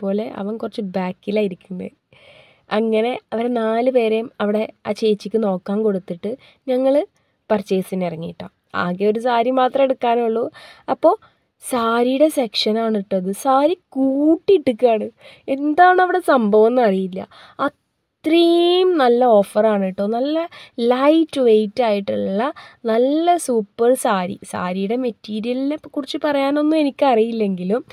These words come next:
പട്ട് സാരികളൊക്കെ ഉണ്ട്. അത് മാത്രമല്ലാതെ നല്ല കുഴഞ്ഞു കിടക്കുന്ന സാരികളൊക്കെ ത്രീ ഹൺഡ്രഡ്, ത്രീ ഹൺഡ്രഡ് ടെൻ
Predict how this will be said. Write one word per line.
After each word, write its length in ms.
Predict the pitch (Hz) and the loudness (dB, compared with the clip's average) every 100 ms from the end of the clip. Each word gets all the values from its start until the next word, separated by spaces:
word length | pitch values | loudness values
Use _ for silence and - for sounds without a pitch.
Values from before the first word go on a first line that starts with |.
| - - _ | -20 -20 _
പട്ട് 220 | 302 269 320 | -4 -2 -2
സാരികളൊക്കെ 600 | 349 339 339 359 339 302 262 | 2 2 0 -2 -2 -2 0
ഉണ്ട്. 120 | 247 | 0
അത് 100 | 247 269 262 | -2 -2 -4
മാത്രമല്ലാതെ 720 | 233 - 226 220 208 202 277 - - - - | -4 -4 -2 -2 -2 -4 -8 -12 -20 -10 0
നല്ല 340 | 226 214 214 240 302 - - _ 233 | 2 6 6 6 2 -4 -20 _ 2
കുഴഞ്ഞു 520 | 208 208 226 247 285 | 2 2 0 0 4
കിടക്കുന്ന 460 | 277 214 208 214 226 247 | 4 4 0 0 0 0
സാരികളൊക്കെ 760 | 233 190 185 190 196 - 240 269 - - - | 0 -2 -2 -2 -2 -2 -4 -4 -6 -14 0
ത്രീ 120 | 208 196 190 | 2 2 0
ഹൺഡ്രഡ്, 500 | 190 185 190 190 226 240 - | -4 -2 -2 0 0 0 0
ത്രീ 140 | 214 190 190 | 0 2 2
ഹൺഡ്രഡ് 340 | 190 196 196 | 2 2 2
ടെൻ 200 | 214 202 | 0 0